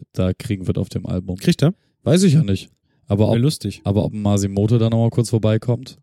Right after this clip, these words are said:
Speaker 2: Der jetzt quasi auf ein neues Album ja auch hat, hab ich gehört, ne?
Speaker 1: Ja, was rausgekommen ist und, äh, wo, was eigentlich keiner mitbekommen hat, weil Masi macht da keine Promo. Masi released.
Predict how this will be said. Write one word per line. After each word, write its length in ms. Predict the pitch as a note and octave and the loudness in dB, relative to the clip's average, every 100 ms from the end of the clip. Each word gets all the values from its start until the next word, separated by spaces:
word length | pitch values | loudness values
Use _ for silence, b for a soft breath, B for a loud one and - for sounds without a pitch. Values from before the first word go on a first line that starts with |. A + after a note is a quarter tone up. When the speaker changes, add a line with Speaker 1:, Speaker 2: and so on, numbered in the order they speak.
| _ b b b b _ | _ b b b b _
Speaker 2:
Der 480 | A#2 A#2 C3 C#3+ D3+ | 2 4 6 6 4
jetzt 480 | D#3 D3 - - - | 4 0 -4 -8 -10
quasi 300 | - C#3+ C#3 | 0 2 2
auf 160 | C#3+ C3+ | 0 -2
ein 120 | C#3 | -4
neues 220 | C#3 C3+ - | 0 0 0
Album 240 | D#3 F#2+ | -4 -2
ja 80 | F2+ | -6
auch 160 | - | -6
hat, 160 | G#2+ - | -10 -8
hab 80 | G2 | -10
ich 100 | - | -10
gehört, 240 | F#2+ F#2 | -12 -10
ne? 140 | A2+ E3+ _ _ _ - | -8 -10 _ _ _ 2
Speaker 1:
Ja, 220 | B2+ F#2+ | 2 4
was 240 | G2+ - | 0 0
rausgekommen 480 | G#2+ B2 C3 C3+ C3+ | -2 0 0 2 2
ist 100 | C#3 | 0
und, 260 | - A2 - | -4 -4 -2
äh, 200 | F#2+ F#2+ | -2 0
wo, 220 | G2+ G2 | -2 -2
was 320 | G2 G#2 - | 0 0 0
eigentlich 260 | - A2 F#2+ | 0 -2 0
keiner 240 | A#2 A2 | 0 2
mitbekommen 440 | A2 A2+ B2 B2+ B2+ | 2 0 0 2 2
hat, 120 | A#2 | 2
weil 140 | G#2+ G2+ | 0 0
Masi 320 | G#2 G#2 G2+ | 0 -2 -2
macht 180 | G#2+ A2+ | -2 -2
da 60 | |
keine 200 | A2 A2 | 0 -2
Promo. 360 | A2 - A#2 F#2 | -2 -2 -2 -2
Masi 300 | F#2+ F#2+ G2 | -2 2 2
released. 540 | G2 G#2+ A2 - - | 2 2 0 -4 -10